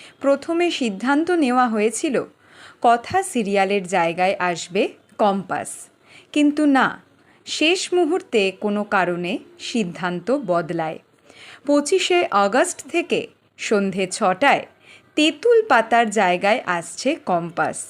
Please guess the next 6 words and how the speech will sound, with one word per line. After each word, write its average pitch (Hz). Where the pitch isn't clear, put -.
আর 196
তাই 220
শেষ 247
হচ্ছে 330
তোমাদের 202
অনেকের 311